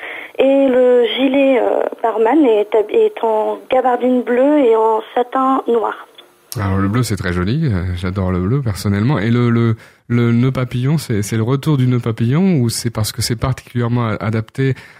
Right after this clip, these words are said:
Speaker 2: à, à sa morphologie, à, à ce mannequin qui, qui est votre cousin ?
Speaker 1: Ben, euh, le nœud papillon,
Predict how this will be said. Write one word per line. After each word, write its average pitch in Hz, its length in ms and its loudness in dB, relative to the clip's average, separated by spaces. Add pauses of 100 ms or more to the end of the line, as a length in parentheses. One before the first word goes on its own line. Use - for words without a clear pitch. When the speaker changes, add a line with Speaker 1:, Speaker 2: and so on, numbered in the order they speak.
Speaker 2:
à, 107 260 -4
à 107 80 0
sa 107 200 -4
morphologie, 110 680 0
à, 113 440 -2
à 101 60 -2
ce - 140 -6
mannequin 104 380 0
qui, 104 300 -4
qui - 120 -12
est 101 40 -2
votre 101 220 -4
cousin ? 107 260 -4 (880)
Speaker 1:
Ben, 269 100 0 (160)
euh, 269 280 4
le 262 120 2
nœud 302 140 2
papillon, 311 380 0